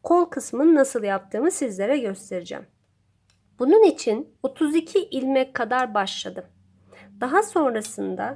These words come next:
hemen şuradan da göstermek istiyorum. Otuz iki ilmek kadar başladım. Santim olarak da bakabilirim. Sekiz santim kadar lastik kısmını ördüm. Arada siyah, böyle üç sıra kadar siyah kısım,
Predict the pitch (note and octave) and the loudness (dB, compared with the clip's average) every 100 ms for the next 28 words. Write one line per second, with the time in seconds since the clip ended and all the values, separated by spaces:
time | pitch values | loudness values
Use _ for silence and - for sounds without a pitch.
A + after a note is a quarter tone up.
0 | - B3 A3 - - G3+ F#3 G#3 G#3 - | -8 -8 -8 -10 -8 -8 -8 -8 -10 -8
1 | G#3 G3 G3+ G3+ - - F#3 F#3+ C4+ _ | -8 -6 -8 -12 -18 -8 -6 -6 -8 _
2 | _ - - - A3 C#4 C#4 D#4 - G4 | _ -20 -20 -16 -12 -8 -4 -2 2 2
3 | C4+ A3+ A3 - F#3 F3+ E3+ G3 A#3+ - | 2 -2 -6 -8 -6 -8 -6 -4 -4 -6
4 | E4+ C#4 C4 C4+ - _ _ _ _ _ | -4 -2 -2 -4 -10 _ _ _ _ _
5 | - _ - _ - - - B3 B3 - | -20 _ -20 _ -20 -16 -6 -4 -6 -6
6 | C4+ A3+ G3+ G3+ A3+ B3 - - G#3 G3+ | -6 -4 -2 -2 -4 -6 -20 -14 -10 -10
7 | G3+ F#3 F#3 F3+ F3+ G#3+ C#4 - - - | -10 -10 -6 -6 -4 -4 -4 -6 -20 -20
8 | - - D4 G#4+ A4 - D4 C4+ B3 B3 | -10 -4 -4 -2 -2 2 2 2 -4 -6
9 | D#4+ D#4 C#4 E4+ - _ B3 B3 A#3+ - | -2 0 2 0 -6 _ -2 -2 -2 -14
10 | - G3 - G3 F3+ F3+ F3+ - - _ | -14 -14 -14 -12 -10 -10 -12 -16 -20 _
11 | - - - D#4+ B3+ C4 C#4 - B3 A#3+ | -20 -14 0 2 2 -2 -4 -2 -2 -2
12 | _ G#3+ G3 A3+ C4 - - F#3 F#3 F#3+ | _ -8 -6 -4 -8 -10 -10 -10 -10 -6
13 | A#3 C#4 - A3+ G3+ G3 - - C#4 D#4 | -4 -4 -6 -6 -6 -8 -16 -8 -2 -2